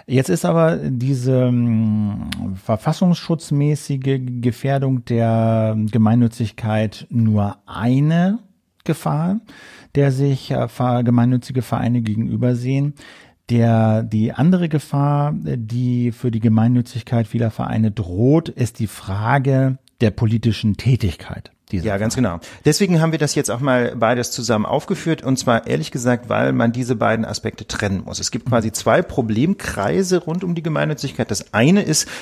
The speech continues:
Speaker 2: diese aus meiner Sicht jedenfalls völlig überzogene Macht der Verfassungsschutzbehörden, ja, die ja schlecht legitimiert sind und eben unter Umständen auch tendenziös entscheiden. Das ist das eine Problem. Das zweite Problem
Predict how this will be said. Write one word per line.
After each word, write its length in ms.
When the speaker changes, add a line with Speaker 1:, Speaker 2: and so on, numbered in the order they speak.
Speaker 2:
diese 280
aus 140
meiner 280
Sicht 220
jedenfalls 420
völlig 300
überzogene 580
Macht 460
der 160
Verfassungsschutzbehörden, 1200
ja, 160
die 100
ja 140
schlecht 400
legitimiert 560
sind 160
und 260
eben 500
unter 200
Umständen 320
auch 100
tendenziös 560
entscheiden. 400
Das 80
ist 60
das 80
eine 180
Problem. 300
Das 100
zweite 280
Problem 280